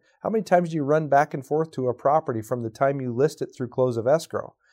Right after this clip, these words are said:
You go back and forth over there six or seven <laughs> times if you don't have systems, you do. And in today's world, most of the universe has a lot of traffic.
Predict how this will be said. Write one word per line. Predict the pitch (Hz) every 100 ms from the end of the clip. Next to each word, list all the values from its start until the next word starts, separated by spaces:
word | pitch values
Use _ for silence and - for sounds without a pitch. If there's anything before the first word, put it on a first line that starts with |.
| _ _ -
You | 117
go | 135
back | 123 127
and | 127 113
forth | 127 131
over | 139
there | 131 131
six | - 135
or | 123
seven | - 131 123
<laughs> |
times | - 135 - 185 170 185 185 - - -
if | 123 135
you |
don't | 139 139
have | 127
systems, | - 165 180 208 127
you | 113
do. | 107 110 131 - _ _ -
And | 127 123 131
in | 131
today's | 131 131 165 196
world, | 123 123 139 139
most | 123 143 143
of | 123
the | 123
universe | 160 160 135 139
has | 131 131
a | 135
lot | 139
of | 139
traffic. | - 165 185 - -